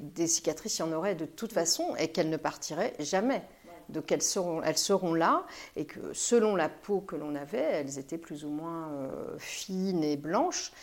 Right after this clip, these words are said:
Speaker 1: mais qu'elles se faisaient pas de soucis pour moi puisque j'ai déjà des cicatrices qu'elle a pu constater sur mon corps. Et du coup, euh, voilà, j'étais un peu moins inquiète.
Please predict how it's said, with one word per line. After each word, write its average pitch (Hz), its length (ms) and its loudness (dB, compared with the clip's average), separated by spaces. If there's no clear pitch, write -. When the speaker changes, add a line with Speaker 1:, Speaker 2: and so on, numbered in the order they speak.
Speaker 1:
mais 170 120 -2
qu'elles 165 160 2
se - 140 -8
faisaient 156 260 -8
pas 190 240 -2
de 156 240 -8
soucis 151 340 -10
pour 147 160 -8
moi 185 220 -2
puisque - 260 -6
j'ai 147 160 -4
déjà 160 260 -2
des 170 120 -4
cicatrices - 560 -6
qu'elle 143 120 -2
a 139 60 -2
pu 139 320 -10
constater - 480 -12
sur - 160 -12
mon 147 140 -8
corps. - 260 -8
Et 147 80 -2
du 147 160 -6
coup, 202 360 -4
euh, 113 480 -4
voilà, 196 280 2
j'étais 180 260 -4
un 175 120 2
peu 185 140 -6
moins 170 260 -4
inquiète. 190 480 -8